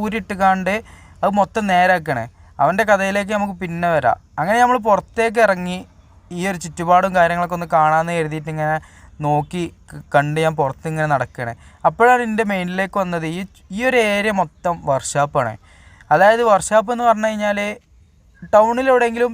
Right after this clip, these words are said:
ചെറിയൊരു ഏരിയയിൽ ഒരു വ-, നാല് വണ്ടി ഇടാനുള്ളൊരു ഗ്യാപ്പിൽ ഇവർ ഒരു സ്പേസ് കണ്ടെത്തിയിട്ട് അവിടേക്ക് വരുന്ന വണ്ടികളൊക്കെ ഇങ്ങോട്ട് അയക്കുകയാണ്. ഇവിടെ ഈ ഒരു ഏരിയ മൊത്തത്തിൽ ഇങ്ങനെ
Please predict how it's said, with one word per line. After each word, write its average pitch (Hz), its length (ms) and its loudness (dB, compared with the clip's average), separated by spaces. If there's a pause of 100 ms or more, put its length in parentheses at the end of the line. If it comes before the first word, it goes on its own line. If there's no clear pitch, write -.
(140)
ചെറിയൊരു 208 480 -2
ഏരിയയിൽ 190 280 -2 (400)
ഒരു 180 180 -2
വ-, 175 420 0 (100)
നാല് 190 240 4
വണ്ടി 180 260 -2
ഇടാനുള്ളൊരു 175 380 0
ഗ്യാപ്പിൽ 156 360 -2
ഇവർ 156 140 0 (840)
ഒരു 156 160 -2
സ്പേസ് 151 400 -2
കണ്ടെത്തിയിട്ട് 143 520 -6 (460)
അവിടേക്ക് 226 460 2
വരുന്ന 214 280 -4
വണ്ടികളൊക്കെ 190 640 -2
ഇങ്ങോട്ട് 175 320 -4 (120)
അയക്കുകയാണ്. 131 440 -6 (520)
ഇവിടെ 202 200 4 (240)
ഈ 190 120 -6
ഒരു 196 180 -4
ഏരിയ 185 240 -2
മൊത്തത്തിൽ 160 480 -10
ഇങ്ങനെ 175 240 -2